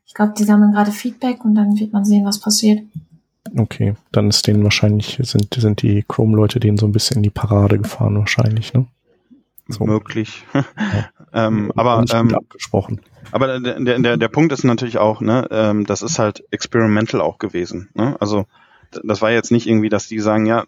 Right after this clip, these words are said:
Speaker 3: das supporten wir jetzt und, und das ist jetzt, äh, das, wie wir es halt immer machen in Cypress,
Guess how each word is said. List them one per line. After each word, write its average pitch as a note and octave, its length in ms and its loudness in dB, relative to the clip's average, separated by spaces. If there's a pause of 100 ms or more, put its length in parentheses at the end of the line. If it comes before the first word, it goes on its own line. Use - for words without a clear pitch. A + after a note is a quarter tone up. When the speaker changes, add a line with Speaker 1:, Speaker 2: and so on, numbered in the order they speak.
Speaker 3:
das - 160 -6
supporten B2 400 -2
wir A#2 80 2
jetzt A2+ 200 0
und, G2+ 300 0
und F2+ 340 -6
das G#2+ 140 -4
ist - 160 -6
jetzt, - 400 -6
äh, G#2 400 2
das, - 340 -4 (600)
wie A#2 240 -2
wir - 40 0
es A2+ 100 -2
halt A2 160 -2
immer A2 180 2
machen C#3 380 -2 (420)
in A2+ 140 0
Cypress, B2 500 -4